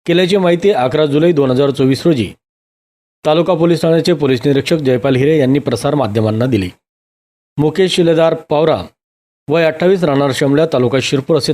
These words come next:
ताब्यात घेतलेल्या संशयिताचं नाव आहे. त्याच्या ताब्यातून सात लाख वीस हजाराची रोकड व पंचेचाळीस हजार किमतीचे दागिने जप्त करण्यात आले. सदर घरफोडीची घटना सात जुलै रोजी भरदुपारी एक वाजेच्या सुमारास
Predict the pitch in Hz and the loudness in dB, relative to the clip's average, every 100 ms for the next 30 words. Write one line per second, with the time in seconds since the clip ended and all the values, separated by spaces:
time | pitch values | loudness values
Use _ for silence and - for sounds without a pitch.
0 | - 117 127 123 131 160 165 - 135 113 | -2 -2 0 -2 -2 0 0 0 -4 -2
1 | 131 117 110 147 101 92 - _ _ _ | -2 -2 -2 -2 -2 -4 -10 _ _ _
2 | _ _ _ _ - 156 190 175 165 175 | _ _ _ _ -4 -2 0 2 2 2
3 | 190 175 143 147 160 151 151 156 139 135 | 0 0 -2 0 -2 0 0 2 2 0
4 | 127 156 151 151 107 117 143 135 156 156 | 0 0 0 0 -2 -2 -2 -2 0 0
5 | 156 143 131 135 123 120 139 151 113 113 | 0 0 0 -2 -4 -4 -2 -2 -2 -2
6 | 135 - _ _ _ _ 123 127 156 143 | -2 -4 _ _ _ _ -4 -2 -2 0
7 | 127 117 110 104 - _ _ _ _ _ | 0 0 -2 -2 -8 _ _ _ _ _
8 | _ - 175 190 175 175 165 185 185 170 | _ -4 0 2 2 2 2 0 2 0
9 | 156 185 - 131 127 143 151 147 170 127 | 0 -2 0 -2 0 2 2 2 0 0
10 | 123 131 147 - 143 143 139 135 135 123 | -2 -2 -2 0 -2 0 0 0 0 0
11 | 143 160 92 - | -2 -2 -4 -10